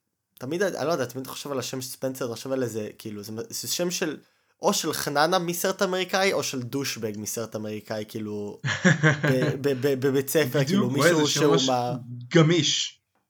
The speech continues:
Speaker 1: כן, אה, ותשמע, הבחור הזה, אה, גמיש, זה לא המילה שהייתי משתמש, אבל מאסטרו. אני רואה אותו משחק, ואני אומר, הבחור הזה, אם אני חייב ל-, ל-, ל-, לתאר אותו במילה אחת, הבחור מאסטרו, הוא פ-, בעיניי פותח את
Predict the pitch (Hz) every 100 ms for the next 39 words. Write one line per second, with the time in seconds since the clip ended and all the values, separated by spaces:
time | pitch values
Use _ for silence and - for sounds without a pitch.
0 | _ _ _ - - 113 - _ - 131
1 | 131 127 127 - 160 147 - - 151 151
2 | 131 160 160 - - - 113 110 101 117
3 | 131 127 117 113 107 - 131 131 143 143
4 | 147 139 147 - 160 - 107 107 107 107
5 | 139 151 - - 104 - - 127 127 120
6 | 123 170 190 185 170 - - 170 170 113
7 | 113 143 156 - _ _ _ 117 117 -
8 | 165 180 190 - 151 151 175 160 143 110
9 | 117 117 - - 117 113 110 110 110 110
10 | 127 143 143 107 104 107 123 123 147 107
11 | 98 - 151 113 - 143 151 - 135 110
12 | - 135 127 127 - 123 143 160 - 123
13 | 160 156 - 175